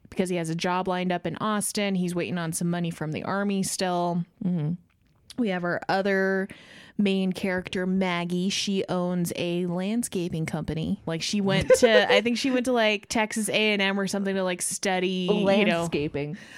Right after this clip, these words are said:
Speaker 1: landscaping, either, like,
Speaker 2: Yeah.
Speaker 1: architecture
Speaker 2: Yeah.
Speaker 1: or, you know, design, whatever.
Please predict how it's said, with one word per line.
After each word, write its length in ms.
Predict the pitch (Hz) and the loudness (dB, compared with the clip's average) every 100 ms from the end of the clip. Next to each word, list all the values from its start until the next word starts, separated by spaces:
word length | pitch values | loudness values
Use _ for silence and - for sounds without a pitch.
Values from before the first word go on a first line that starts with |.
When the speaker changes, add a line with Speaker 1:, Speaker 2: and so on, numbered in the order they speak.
| - | 0
Speaker 1:
landscaping, 380 | 285 285 302 285 | 0 2 -2 -2
either, 280 | 302 285 269 | -2 0 2
like, 140 | 247 | 2
Speaker 2:
Yeah. 80 | 170 | 4
Speaker 1:
architecture 640 | 180 196 220 214 196 190 202 | 2 0 0 -2 -2 0 2
Speaker 2:
Yeah. 260 | 165 135 | 4 4
Speaker 1:
or, 60 | 185 | 2
you 120 | 190 | 0
know, 140 | 180 | -2
design, 640 | 170 185 180 165 156 160 160 | -2 -4 -2 -2 -2 -2 -2
whatever. 480 | 160 151 151 151 | -2 0 0 -2